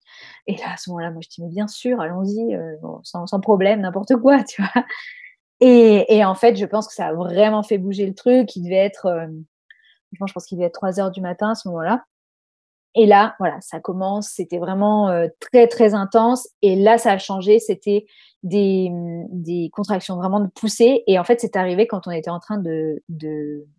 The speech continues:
se reposer. Et en fait, il y a eu, je dirais, huit, dix contractions qui m'ont, euh, en fait, qui avaient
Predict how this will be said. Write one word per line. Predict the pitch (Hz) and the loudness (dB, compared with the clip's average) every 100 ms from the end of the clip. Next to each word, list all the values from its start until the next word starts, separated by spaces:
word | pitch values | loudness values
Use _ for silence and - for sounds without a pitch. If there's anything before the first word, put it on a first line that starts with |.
| _ | _
se | - - | -2 0
reposer. | 220 226 196 202 - - - - - _ | 4 4 6 2 0 -10 -20 -20 -20 _
Et | 185 | -8
en | 175 | 0
fait, | 226 233 | 0 2
il | 226 | 2
y | |
a | 196 | 2
eu, | 208 247 - _ _ _ _ | 2 0 -4 _ _ _ _
je | - | -6
dirais, | 185 196 202 | 0 2 2
huit, | 196 269 226 202 | 4 4 2 -2
dix | 226 240 - - - _ | -6 -6 -8 -14 -18 _
contractions | 226 226 226 220 - 208 277 _ _ _ _ _ _ | -4 0 -2 -2 -2 -4 -4 _ _ _ _ _ _
qui | - - 208 | -12 -2 2
m'ont, | 208 208 196 - _ - | 2 2 0 -6 _ -2
euh, | 190 175 170 107 - - | 0 2 0 -2 -4 -2
en | |
fait, | 196 247 | 0 2
qui | 240 | 2
avaient | 190 | 2